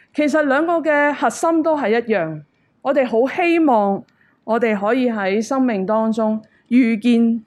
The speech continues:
基督，生命得到轉化。呢個生命嘅轉化係一百八十度嘅。本身呢兩個門徒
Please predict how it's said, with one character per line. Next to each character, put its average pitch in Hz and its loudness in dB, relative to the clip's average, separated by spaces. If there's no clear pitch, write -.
基 262 2
督， 247 0
生 349 0
命 196 0
得 262 -2
到 226 0
轉 180 -2
化。 175 -8
呢 381 -2
個 349 2
生 392 -2
命 294 0
嘅 254 2
轉 233 -2
化 208 0
係 226 0
一 254 2
百 233 0
八 190 -4
十 190 -8
度 160 -4
嘅。 156 -6
本 226 2
身 277 2
呢 - -12
兩 285 2
個 214 2
門 180 0
徒 165 -4